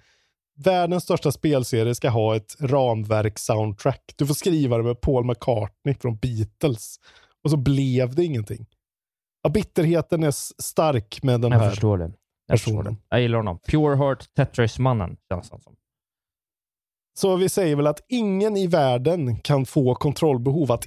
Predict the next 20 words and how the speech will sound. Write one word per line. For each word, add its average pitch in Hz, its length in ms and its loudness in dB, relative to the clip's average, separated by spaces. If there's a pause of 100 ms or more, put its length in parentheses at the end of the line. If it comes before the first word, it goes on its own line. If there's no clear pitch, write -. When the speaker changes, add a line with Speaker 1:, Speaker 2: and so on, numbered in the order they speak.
Speaker 1:
inte, 151 540 0 (520)
eh, 117 680 0
sanktionera 127 920 0 (100)
att 131 140 -4
du 139 80 0
sprider 110 520 0
och 131 120 0
använder 107 420 0
dig 120 120 0
av 113 200 0
det 110 100 -2
här 110 120 -2
ramverket. 110 840 -4
Music 123 560 0
of 123 140 0
the 113 140 -2
spe-, 113 480 -4
Spheres. 120 760 -4 (600)
Go 156 140 6
nuts, 131 300 -2